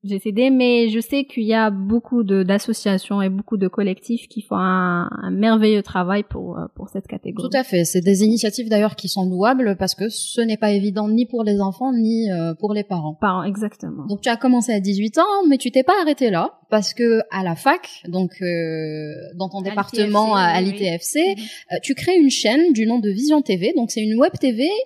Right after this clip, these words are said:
Speaker 2: qui
Speaker 1: Mhm.
Speaker 2: avait pour but d'accompagner les étudiants en journalisme. Alors, qu'est-ce
Speaker 1: Exactement.
Speaker 2: qui a motivé ce projet ?
Speaker 1: Pour la simple raison, donc, quand j'ai accédé à la faculté de journalisme en deux mille treize, je me rappelle, euh, bon, j'imaginais, euh, faire journalisme avec les modules de journalisme, la, euh,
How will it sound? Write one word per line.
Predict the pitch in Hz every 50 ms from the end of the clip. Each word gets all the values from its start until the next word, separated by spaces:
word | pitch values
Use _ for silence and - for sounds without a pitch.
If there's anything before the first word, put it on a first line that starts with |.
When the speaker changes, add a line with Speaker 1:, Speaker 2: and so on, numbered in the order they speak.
| - - - - _
Speaker 2:
qui | - 226 277
Speaker 1:
Mhm. | 277
Speaker 2:
avait | 269 349 392
pour | - 311 277 220
but | 247 392 415 - 220
d'accompagner | 208 277 311 311 330 311 285 294 285 302 370
les | 320 285 254 247
étudiants | 262 262 - 247 220 262 349 392 - -
en | - 247
journalisme. | 233 262 311 302 262 233 202 175 165 160 165 165 - _ - -
Alors, | 247 262 226 247 262
qu'est-ce | 381 381 -
Speaker 1:
Exactement. | - 339 339
Speaker 2:
qui |
a | 339 302
motivé | 294 285 - - 254 302
ce | 311 -
projet ? | - - - 208 180 175 165 175 - - _ _
Speaker 1:
Pour | _ - 262
la | 262 240
simple | - 339 339 320 294
raison, | 247 226 214 208 208 226 277
donc, | 285 240 208 214 - _ -
quand | - 233 226
j'ai | 208 208
accédé | 196 208 208 - - 214 196 196
à | 196 185
la | 185 190
faculté | - 185 - - 196 - 202
de | 190 196
journalisme | 190 185 185 180 190 208 214 214 202 190 185 180
en | 180 185
deux | 185 190 190
mille | 190 196 190 190 185 180 180 180 175 175 185 185 185 185 180 180 185 190 208 -
treize, | - - 240 269 294 294 - - 302
je | 226 214
me | 185 180
rappelle, | 180 185 - - 247 269 302 320 - - - - - - - - - -
euh, | 214 190 196 190
bon, | 196 185 180 185 180
j'imaginais, | 180 185 190 196 196 190 190 190 190 190 196 202 208 202 202 185 175
euh, | 180 180
faire | - - 185 180 185
journalisme | 175 180 185 175 185 - 170 214 247 302 302 339 339 226
avec | 190 180 180 185 185 -
les | 190 185
modules | 185 185 185 185 170 190 185 180 175
de | 180 175
journalisme, | 170 160 175 185 185 180 175 190 208 247 277 277 262 247 220 202 196
la, | 175 165 - -
euh, | 156